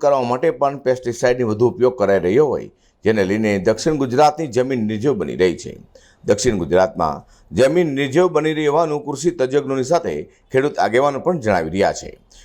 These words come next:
અને દક્ષિણ ગુજરાત ખેડૂત સમાજના આગેવાન એવા જયેશ પટેલ દ્વારા પણ સુગર મિલોએ શેરડીની રોપણ માટે પહેલી સપ્ટેમ્બરની જગ્યાએ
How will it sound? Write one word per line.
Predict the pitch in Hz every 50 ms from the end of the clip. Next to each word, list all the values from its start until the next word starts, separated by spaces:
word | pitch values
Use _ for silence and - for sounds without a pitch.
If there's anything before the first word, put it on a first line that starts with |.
| - -
અને | - 104 110
દક્ષિણ | 135 - - - 185 185 175 147
ગુજરાત | 151 131 147 165 170 180 175 -
ખેડૂત | 160 156 156 151 -
સમાજના | 135 123 127 131 131 127 123 107
આગેવાન | 98 101 117 123 131 131 127 139
એવા | 147 120 90 76 73 - - _ _ _ _ - 82
જયેશ | 120 135 156 - - -
પટેલ | - - 104 104 95 92
દ્વારા | 104 110 127 127 -
પણ | 123 117 -
સુગર | - 120 113 127 120 107
મિલોએ | 101 110 131 131 95 64 60 - - _ _ _ _ -
શેરડીની | - 147 156 165 170 170 180 180 151
રોપણ | 147 143 151 156 151 147 151
માટે | 156 - 165 165 165
પહેલી | - 131 131 139 143 -
સપ્ટેમ્બરની | - 123 117 - 127 123 123 123 123 113 92 80
જગ્યાએ | 98 107 135 135 117 98 92 98